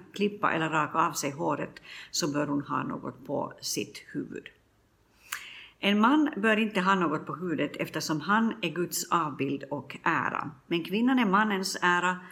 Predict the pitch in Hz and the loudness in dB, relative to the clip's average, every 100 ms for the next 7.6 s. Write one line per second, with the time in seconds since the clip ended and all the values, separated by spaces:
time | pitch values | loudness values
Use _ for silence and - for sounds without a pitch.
0 | - - - - 202 220 214 196 180 180 | -18 -18 -10 2 4 4 2 0 2 2
1 | 175 180 170 - 175 190 190 165 175 160 | 2 0 -4 -6 -2 -2 -2 -2 -2 0
2 | 151 147 - 165 147 147 135 151 147 139 | 0 -2 -2 -6 -2 -4 -2 -2 0 -2
3 | - - 139 135 117 - 151 143 120 - | -4 -4 -4 -2 -6 -4 0 0 0 -4
4 | - - _ - 170 185 180 175 - 190 | -6 -10 _ -4 0 2 2 -2 -2 0
5 | 175 151 147 180 180 156 - 143 - 214 | 0 -2 -2 0 -2 -4 -6 -8 -2 2
6 | 233 185 185 180 170 165 170 156 143 143 | 2 2 0 -2 -4 -2 -2 0 -2 -2
7 | - 170 190 147 - | -4 0 2 2 -2